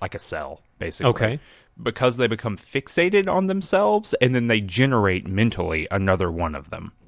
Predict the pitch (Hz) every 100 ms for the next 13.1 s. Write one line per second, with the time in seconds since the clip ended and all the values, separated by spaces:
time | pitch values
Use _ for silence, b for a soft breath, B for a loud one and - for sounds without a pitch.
0 | _ _ _ _ - 92 92 90 85 117
1 | 110 117 117 117 123 123 151 147 117 -
2 | 120 113 104 95 104 92 92 92 80 90
3 | 82 - 76 - _ _ _ _ - -
4 | - 185 202 - 190 185 175 165 175 160
5 | 135 127 127 156 - 185 180 185 190 190
6 | 151 151 135 90 85 95 - 139 - 101
7 | 87 101 113 110 127 143 123 104 107 98
8 | - 95 98 107 104 104 104 104 101 101
9 | - _ - - 110 104 - - - -
10 | _ _ - 92 - 107 104 104 120 123
11 | - 98 95 110 110 117 110 92 - 110
12 | 104 90 87 - - - 92 107 101 104